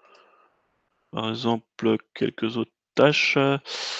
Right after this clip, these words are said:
intéressantes. Donc, euh, moi, j'avais fait un job aussi chez mon ancien client qui permettait de, de lister les, hum, d'obtenir les, les settings bios. Euh, on peut les,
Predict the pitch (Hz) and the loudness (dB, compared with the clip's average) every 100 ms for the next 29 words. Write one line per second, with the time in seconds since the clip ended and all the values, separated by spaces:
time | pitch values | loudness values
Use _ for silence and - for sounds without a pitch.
0 | - - - 104 110 107 - 143 127 110 | -14 -10 -8 0 2 4 6 4 4 -2
1 | - 98 101 113 117 117 - 120 113 120 | 4 4 6 6 8 6 8 4 8 8
2 | 117 113 - 127 113 113 113 110 - 117 | 6 2 2 0 0 -2 0 -2 2 4
3 | 131 113 110 107 110 131 127 113 98 101 | 4 2 2 4 4 6 6 6 2 0
4 | - - - - - - 110 117 123 - | -4 -12 -14 -18 -20 4 4 6 2 6
5 | 135 120 107 101 98 95 92 92 95 _ | 10 10 10 8 2 -2 -8 -12 -18 _
6 | _ _ _ _ _ _ 117 - 117 120 | _ _ _ _ _ _ 0 2 6 8
7 | 113 95 98 95 - - 131 113 117 123 | 8 8 8 6 4 2 0 2 6 6
8 | 185 - - - - - - _ 92 92 | 6 -4 -12 -20 -20 -20 -20 _ 2 2
9 | 98 117 123 | 2 6 6